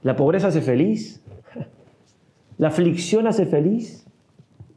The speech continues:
¿Perdonar hace feliz? Bueno, ahí capaz que contestamos bien. Porque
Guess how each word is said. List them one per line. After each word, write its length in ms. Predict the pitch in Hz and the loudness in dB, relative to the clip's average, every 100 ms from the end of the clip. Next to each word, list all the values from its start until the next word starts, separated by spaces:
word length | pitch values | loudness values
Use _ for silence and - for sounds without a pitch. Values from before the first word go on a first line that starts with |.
| _ _ _ - - _ _ | _ _ _ -20 -20 _ _
¿Perdonar 440 | 185 180 196 214 247 | 0 2 2 2 0
hace 180 | 247 | 0
feliz? 460 | 214 202 254 269 - | 0 2 0 -2 -8
Bueno, 160 | - 151 | -10 -8
ahí 80 | - | -6
capaz 260 | - 143 139 | -6 -4 -2
que 80 | 123 | -2
contestamos 500 | 113 117 127 123 131 | -2 -2 -4 -6 -6
bien. 200 | 139 - - _ _ _ _ _ _ _ _ _ _ _ _ _ _ _ _ | -8 -12 -20 _ _ _ _ _ _ _ _ _ _ _ _ _ _ _ _
Porque 540 | - 110 120 117 - | -6 -2 0 -2 -2